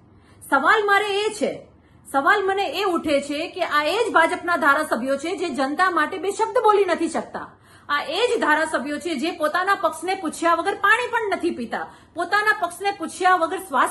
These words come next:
પણ નથી લેતા. તો આટલો મોટો સ્ટન્ટ કરી રહ્યા છે, આટલા બધા માણસોને અંદર જવાની પરમિશન આપી રહ્યું છે, તો આની પાછળ ભાજપનું સૌથી મોટું ષડયંત્ર છે એવું મને સ્પષ્ટ લાગી રહ્યું છે. હું ગુજરાતની જનતાને જણાવવા માંગુ છું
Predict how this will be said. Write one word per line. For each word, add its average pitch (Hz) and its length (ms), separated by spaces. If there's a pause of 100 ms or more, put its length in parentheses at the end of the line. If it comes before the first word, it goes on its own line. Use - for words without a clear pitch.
પણ 466 200
નથી 370 220
લેતા. 233 480 (280)
તો 349 80
આટલો 359 480
મોટો 349 260
સ્ટન્ટ - 460
કરી 311 200
રહ્યા 262 300
છે, 330 100
આટલા 320 220
બધા 370 240
માણસોને 330 460
અંદર 330 220
જવાની 330 280
પરમિશન 359 560
આપી 302 260
રહ્યું 262 280
છે, 277 280 (200)
તો 330 60
આની 294 360
પાછળ 311 460
ભાજપનું 285 640
સૌથી 262 300
મોટું 262 420
ષડયંત્ર 233 520
છે 285 160
એવું 277 240
મને 233 180
સ્પષ્ટ 392 400
લાગી 233 320
રહ્યું 180 320
છે. - 180 (280)
હું 311 120
ગુજરાતની 381 560
જનતાને 349 380
જણાવવા 294 360
માંગુ 285 320
છું 349 280